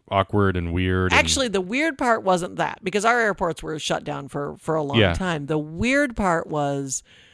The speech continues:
Speaker 2: uh, I mean, we knew enough about what was going on to
Speaker 1: Mm-hmm.
Speaker 2: know that there were a, a, there was
Speaker 1: A lot of
Speaker 2: a lot of
Speaker 1: devastation at the
Speaker 2: devastation.
Speaker 1: barrier islands around us, and
Speaker 2: And that they were doing search and rescue.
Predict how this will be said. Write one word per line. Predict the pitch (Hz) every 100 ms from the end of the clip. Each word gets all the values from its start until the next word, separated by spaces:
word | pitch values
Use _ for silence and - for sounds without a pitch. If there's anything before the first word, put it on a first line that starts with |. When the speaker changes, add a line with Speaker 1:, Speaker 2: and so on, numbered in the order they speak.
| _ _ _ _ -
Speaker 2:
uh, | - - 196 _ 226 _ _ -
I | 196
mean, | 196 185
we | 190 190
knew | 196 208 196
enough | 170 160 160
about | 156 156 156
what | 151 156
was | 151
going | - 147 139 135
on | 131 131
to | 110
Speaker 1:
Mm-hmm. | 143
Speaker 2:
know | 143 139 135
that | 143 -
there | 131
were | 131 127
a, | 127 - -
a, | -
there | - 147
was | 135 127 - - _ _ -
Speaker 1:
A | 101
lot | 98 107
of | 107 104
Speaker 2:
a | 104
lot | 101 -
of | 104 98
Speaker 1:
devastation | -
at |
the | - - - -
Speaker 2:
devastation. | - 147 101
Speaker 1:
barrier | 98 95 95 95 92
islands | 90 90 87 87 87 87
around | 87 85 85 85 82
us, | 80 78 -
and | 87 80 76 -
Speaker 2:
And | 185 170
that | 165 -
they | 165 160
were | 156 160 156
doing | 156 151 151
search | - 143 -
and | 139
rescue. | 139 117 - -